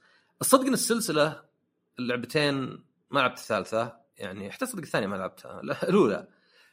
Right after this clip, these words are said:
آه، مرة مثير اهتمام، بس مرة يعني مي بالجميع. أ-، أ-، أ-، أكثر من نوب.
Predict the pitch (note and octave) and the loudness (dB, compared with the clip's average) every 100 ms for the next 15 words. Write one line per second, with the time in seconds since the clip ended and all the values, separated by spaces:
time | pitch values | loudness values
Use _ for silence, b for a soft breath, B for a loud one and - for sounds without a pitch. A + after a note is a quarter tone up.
0 | b C#3 C#3 B3+ A#3 F3 F3 - E3 F#3 | b 4 8 10 10 6 0 2 2 4
1 | G3 E3 - - D3 D#3+ C#3+ C#3 C3 A#2+ | 4 2 -2 0 2 2 4 6 6 4
2 | - - _ _ - A2 G#2 G#2+ G2+ G#2 | -8 -18 _ _ -6 -6 -4 -6 -6 2
3 | C#3+ C#3 A#2 A#2 G#2 - - _ _ - | 4 4 4 2 -2 -6 -18 _ _ 0
4 | C#3 - - A#2+ - - C#3+ A#2+ G#2+ E2+ | 0 2 0 -2 -4 -6 -4 -4 -4 -6